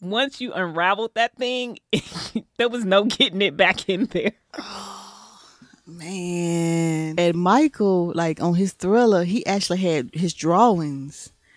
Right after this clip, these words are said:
Speaker 1: Yes.
Speaker 2: So, I mean, like, oh, yeah, man.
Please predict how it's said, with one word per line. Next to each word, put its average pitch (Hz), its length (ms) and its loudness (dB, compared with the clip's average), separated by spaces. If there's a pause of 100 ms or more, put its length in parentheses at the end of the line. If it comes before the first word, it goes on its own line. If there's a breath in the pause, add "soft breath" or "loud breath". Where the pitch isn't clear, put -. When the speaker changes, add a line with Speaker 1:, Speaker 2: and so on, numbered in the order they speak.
Speaker 1:
Yes. 190 540 6
Speaker 2:
So, 185 500 6
I 240 120 4
mean, 185 400 -2
like, 170 420 -10
oh, 247 240 -4
yeah, 214 520 -6 (120)
man. 196 320 -12